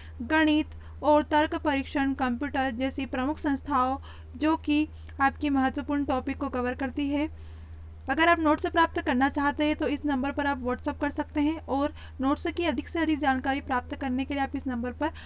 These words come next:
call भी कर सकते हैं। धन्यवाद, चलते हैं हमारे प्रश्नों की ओर। प्रश्न number पहला है, निम्नलिखित में से किस भारतीय राज्य में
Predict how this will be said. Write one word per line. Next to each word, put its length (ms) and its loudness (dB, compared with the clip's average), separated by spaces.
call 180 2
भी 120 0
कर 140 0
सकते 300 -6
हैं। 160 0
धन्यवाद, 460 4
चलते 320 0
हैं 80 6
हमारे 260 2
प्रश्नों 360 -2
की 200 -4
ओर। 180 0
प्रश्न 280 6
number 260 2
पहला 340 4
है, 260 2
निम्नलिखित 640 2
में 140 2
से 180 -2
किस 240 -6
भारतीय 640 0
राज्य 380 4
में 220 0